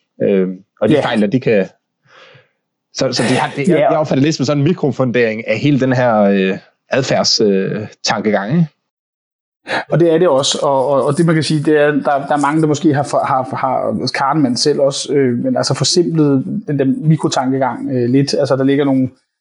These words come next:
Speaker 2: nogle rigtig gode, øh, bøger fra en, der hedder Keith Stanovich, som, som, og en, der hedder Evans, som faktisk har lavet det her dual process teori, som Kahneman så benytter til at forklare Kahneman og Tverskis resultater. Øh,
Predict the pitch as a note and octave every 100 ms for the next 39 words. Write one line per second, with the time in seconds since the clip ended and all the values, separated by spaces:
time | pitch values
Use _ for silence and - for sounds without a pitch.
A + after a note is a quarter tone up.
0 | _ C#3 C3 D3 D#3 C#3+ C3+ C#3 C3+ C3
1 | B2 A#2+ A#2+ B2+ B2+ B2 C3 - C#3+ C#3+
2 | B2+ B2+ A#2+ B2+ B2 B2+ A#2+ - C3+ -
3 | - B2+ C3 C3+ A#2 - - - C3 A#2+
4 | A#2 B2+ A#2 A#2 B2+ - - _ - C3
5 | B2 C3 B2 A2+ A2 G#2+ - - C#3 C#3+
6 | C#3 - B2 - C3+ C3 - C#3 C3 C3
7 | C3+ D#3 D3 C#3 C3+ - C#3 C#3+ - B2+
8 | C3+ C3+ C3+ C3 A#2+ B2+ - A#2 B2+ C3+
9 | A2 B2+ C3 B2+ B2+ C#3 - B2 C3 C#3+
10 | C3 B2+ - - _ - B2 C3 C3+ B2+
11 | - B2+ A#2 - C#3 A#2+ A#2 A#2+ B2 B2
12 | - - - - - - D3 C3+ B2+ B2